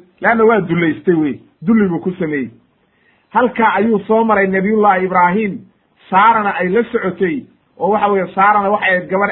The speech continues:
aad iyo aad u qurux badan, radiyallaahu canha, Ilaahay ka raali noqdo, oo Ilaahay ha u naxariiste, gabar aad u qurux badan bay ahayd, oo waxaa la yidhi quruxda aad iyo aad bay cajiib u ahayd, sidii nebigu yidhi calayhi salaatu wasalaam, xadiis ku sugnaatay, "Ucdiya Yuusuf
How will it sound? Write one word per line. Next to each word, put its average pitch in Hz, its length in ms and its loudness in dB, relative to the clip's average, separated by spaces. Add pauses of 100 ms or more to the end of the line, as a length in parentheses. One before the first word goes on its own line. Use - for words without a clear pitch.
aad 190 420 2
iyo 180 180 -4
aad 233 160 0
u 220 80 0
qurux 180 280 -6
badan, 160 360 -4 (460)
radiyallaahu 175 600 2
canha, 175 240 -2
Ilaahay 165 220 0
ka 196 100 -4
raali 175 300 2
noqdo, 151 360 -6 (280)
oo 147 80 -4
Ilaahay 185 180 2
ha 175 100 0
u 202 80 -2
naxariiste, 185 640 -4 (300)
gabar 196 300 -2
aad - 200 -2
u 202 60 0
qurux 185 260 -4
badan 175 240 -2
bay 170 140 -2
ahayd, 143 260 -8 (340)
oo 156 100 -6
waxaa 185 220 0
la 180 80 -4
yidhi 175 300 -2
quruxda 190 380 -2 (500)
aad 190 280 0
iyo 175 180 -6 (100)
aad 160 140 -2
bay 170 160 -6
cajiib 175 300 -4
u 202 140 2
ahayd, 165 240 -2 (360)
sidii 202 200 -4
nebigu 208 320 0
yidhi 180 120 0 (120)
calayhi 190 280 0
salaatu 185 280 0
wasalaam, 175 360 -4
xadiis 175 260 -4
ku 254 100 -6
sugnaatay, 175 680 -2 (380)
"Ucdiya 220 500 0
Yuusuf 208 480 0